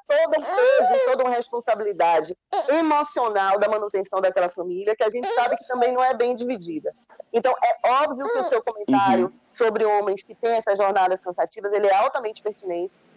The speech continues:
Speaker 1: Agora, eu só faço um paralelo de que nós também vivemos essas jornadas. E que se há, talvez,
Speaker 2: Então.
Speaker 1: o que falte seja a compreensão,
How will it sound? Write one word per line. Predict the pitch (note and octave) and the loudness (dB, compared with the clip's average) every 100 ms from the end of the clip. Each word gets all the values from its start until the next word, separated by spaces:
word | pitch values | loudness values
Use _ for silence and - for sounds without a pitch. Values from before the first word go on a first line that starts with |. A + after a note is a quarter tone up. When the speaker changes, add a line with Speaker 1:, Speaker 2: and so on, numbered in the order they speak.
| - - - | -18 -16 -2
Speaker 1:
Agora, | A3+ A3+ A3+ A#3 | 0 2 2 2
eu | A3+ | 0
só | A#3+ A#3+ | 0 -2
faço | A3+ A#3 D4 | 0 0 0
um | D#4+ | -2
paralelo | C#4 C4 A3+ A3 B3+ C4 | 0 2 4 2 2 -2
de | A#3 | -6
que | C#4 | 2
nós | B3+ C4 C4 | 2 2 0
também | - D#4 B3+ D4 G4+ | -2 0 2 2 0
vivemos | F4 F4+ A#4+ | 0 2 2
essas | F4 - E4+ | 0 -4 -2
jornadas. | G4+ F4 B3+ A3+ G#3+ - _ _ _ _ | 0 2 2 2 -2 -6 _ _ _ _
E | C4+ | -4
que | C#4 D#4 | 0 -2
se | - F4 | 0 2
há, | D4 B3+ D4 | 4 2 2
talvez, | C4 A#3 G3 G#3 B3 | 0 0 0 2 2
Speaker 2:
Então. | G#3 G#3 F3 C#3 | 2 2 0 0
Speaker 1:
o | |
que | C3+ | 0
falte | G#3+ G#3 G#3 | 0 0 -4
seja | - B3 D#4 C#4 G3+ - - | 0 2 2 2 0 0 -2
a | B3 | -2
compreensão, | C4+ B3+ C4+ C4+ B3 - B3+ D4+ D#4+ | -2 -6 -4 -6 -8 -2 2 2 0